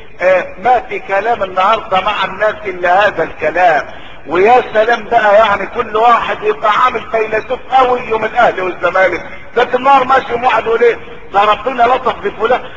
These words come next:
ده كان هيحصل له عقدة نفسية لأنه زملكاوي، ده ربنا لطف بيه، يا ريت ده كويس اللي بس ليه، ده كان هيحصل له شلل. قلت سبحان الله.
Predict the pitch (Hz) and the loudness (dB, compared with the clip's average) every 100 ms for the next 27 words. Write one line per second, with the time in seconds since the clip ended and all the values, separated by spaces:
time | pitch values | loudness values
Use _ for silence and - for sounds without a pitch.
0 | - 196 196 233 214 208 - 247 220 269 | -2 -2 0 -2 -2 -2 -2 -2 2 0
1 | - 214 202 - 277 285 214 - 185 202 | 2 0 0 -4 -8 -6 -8 -4 -2 0
2 | 190 170 190 175 - 285 302 214 - - | -2 -2 -2 -2 -2 2 2 0 -12 -6
3 | 185 185 196 - 233 233 226 - 262 302 | 0 0 0 -2 -2 0 -2 -2 -4 -4
4 | - - 165 220 269 247 - 285 285 226 | -6 -4 2 2 2 -2 2 0 0 -4
5 | 226 262 - 233 311 302 - - - 220 | -2 -2 0 -2 0 -2 -4 -6 -2 0
6 | 269 - - 294 285 254 - - - - | 0 -2 -2 -2 2 0 4 4 4 0
7 | - - - - 156 131 117 113 | -10 -12 -14 -8 -6 -6 -6 -8